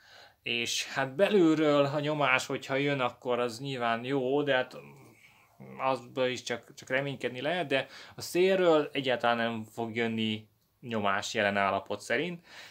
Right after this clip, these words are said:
Főleg azért, mert ugye a Seahawks azért szereti azt, hogyha négy ember támadja csak a, az irányítót, és hát ezek közül nehéz lesz majd kiállítani négy olyan játékost, aki oda is fog érni az irányítóhoz. És hát ugye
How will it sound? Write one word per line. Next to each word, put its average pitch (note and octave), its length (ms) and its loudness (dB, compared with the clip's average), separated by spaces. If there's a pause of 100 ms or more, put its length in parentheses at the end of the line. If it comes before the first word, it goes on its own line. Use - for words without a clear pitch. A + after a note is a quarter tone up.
(300)
Főleg D3+ 340 4
azért, D3 260 4
mert C3+ 160 0
ugye A#2+ 140 2
a A2+ 40 0
Seahawks E3+ 520 -4
azért A2+ 240 -2
szereti A#2+ 480 0
azt, A2+ 260 4
hogyha A2+ 220 -6
négy A2+ 260 0
ember G2 360 2
támadja G2 520 2
csak - 360 -4 (680)
a, G#2 220 -2 (280)
az B2 120 -8
irányítót, F3 720 2
és C#3 140 0
hát C3 160 -2
ezek D3+ 280 2
közül B2+ 500 -4
nehéz A#2+ 460 -2
lesz A2 220 0
majd A2+ 260 -2 (120)
kiállítani B2 380 -2
négy A#2+ 260 -4
olyan A2+ 200 0
játékost, A2 680 -2
aki A2+ 360 -8
oda B2+ 220 -2
is A#2+ 140 -4
fog A#2 220 -6
érni A#2+ 460 0
az B2 280 -6
irányítóhoz. C3+ 920 -2 (1160)
És C3+ 340 0
hát C3 180 -4
ugye C#3 260 6